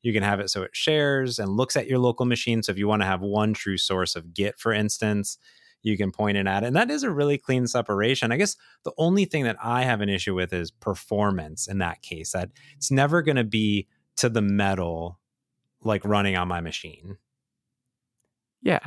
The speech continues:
Speaker 2: uh, and it, it's a, it's a stupid trade-off we have to make. So the V M is always a tiny bit slow and just not quite as fast as the machine really could run it if it was running it natively.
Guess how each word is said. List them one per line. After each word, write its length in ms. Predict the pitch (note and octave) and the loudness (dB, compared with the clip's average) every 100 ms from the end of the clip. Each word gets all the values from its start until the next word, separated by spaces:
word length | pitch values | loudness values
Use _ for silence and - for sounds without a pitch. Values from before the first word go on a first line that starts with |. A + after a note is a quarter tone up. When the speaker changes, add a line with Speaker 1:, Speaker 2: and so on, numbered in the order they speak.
| - - | -6 -6
Speaker 2:
uh, 60 | - - - - | -6 -6 -8 0
and 180 | D#3 D#3 | 2 2
it, 240 | D3+ C#3 | 2 2
it's 180 | D3 - | 0 2
a, 120 | C#3+ - | 0 2
it's 220 | C#3 - | -2 -2
a 80 | C3 _ _ _ - | -4 _ _ _ -12
stupid 520 | - - - E3+ F3 - | -8 -8 -4 -2 -2 -2
trade-off 520 | - G#2 F#3+ C3+ - | 0 2 2 0 -2
we 120 | A2+ | -2
have 200 | A2 - | -2 -2
to 100 | G2 | -2
make. 400 | B2+ - B2+ - - - | -2 -4 -6 -12 -20 -20
So 180 | - C3+ | -2 0
the 100 | B2 | 2
V 260 | A#2 C#3+ D3+ | 2 2 2
M 300 | B2+ C#3+ C#3+ | 2 2 0
is 220 | A#2+ A#2+ | 0 2
always 260 | B2 A#2+ A2+ | 2 2 -2
a 40 | |
tiny 340 | - A#2+ B2+ | -2 0 2
bit 240 | C#3 D3+ - | 2 0 -2
slow 540 | - A2+ G#2+ A2+ C3 C#3+ - - | -4 0 2 2 0 -6 -12 -6
and 120 | A2+ | -2
just 240 | A2+ - | -2 -2
not 240 | C3 C3+ - - | 0 0 -2 -6
quite 320 | - G3+ G3+ | 0 2 2
as 120 | F#3 - | 0 0
fast 280 | C3+ C3+ | -2 0
as 100 | B2+ | -4
the 80 | - | 0
machine 480 | A#2+ A#2 - A2+ A#2+ - - | -2 0 0 0 -2 -6 -2
really 300 | C3 A2+ A2 | 0 2 0
could 140 | - - | -2 0
run 220 | G2 - | -2 -2
it 120 | - | -4
if 140 | - - | -4 -6
it 80 | |
was 180 | - - | -6 -6
running 220 | - - | -4 -4
it 160 | - - | -4 -2
natively. 600 | C3+ A2+ - - A#2+ | -2 -2 -4 -2 -2